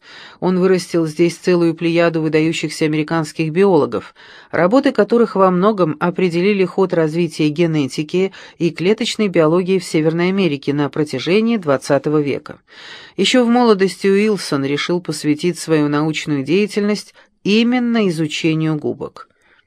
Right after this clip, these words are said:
Один из его экспериментов показывает по-настоящему удивительное свойство этих, на первый взгляд, простых организмов. Уилсон пропускал тело губки через сито, превращая его в набор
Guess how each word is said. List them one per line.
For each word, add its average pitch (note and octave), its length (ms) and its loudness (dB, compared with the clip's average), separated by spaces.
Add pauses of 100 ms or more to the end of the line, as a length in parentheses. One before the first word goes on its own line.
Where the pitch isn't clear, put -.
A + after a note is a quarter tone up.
(760)
Один E3+ 360 -2
из D#3+ 120 -2
его D#3+ 240 0
экспериментов D3+ 760 -4
показывает D3+ 600 -2
по-настоящему D3 840 -2
удивительное C#3+ 560 -2
свойство D3 640 -4 (320)
этих, F3 360 0
на D3+ 180 0
первый D3 400 0
взгляд, C#3+ 580 0 (320)
простых C#3 460 -4
организмов. D3 800 -4 (480)
Уилсон G3+ 680 2
пропускал F#3 580 -2
тело F3 320 2
губки F#3+ 340 -4
через G3 320 -2
сито, - 460 -2
превращая C3+ 680 -2
его D#3+ 240 0
в D#3+ 60 -6
набор D3+ 400 -4